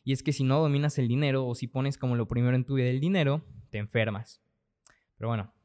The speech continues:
ese es, pues, otro tema, ¿no?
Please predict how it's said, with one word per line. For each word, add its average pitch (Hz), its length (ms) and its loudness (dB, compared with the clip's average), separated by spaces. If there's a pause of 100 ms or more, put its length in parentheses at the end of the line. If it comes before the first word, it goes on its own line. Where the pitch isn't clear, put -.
ese 123 260 0
es, - 440 -8 (180)
pues, - 380 -18 (600)
otro 147 640 0
tema, 98 260 -2
¿no? 131 240 -8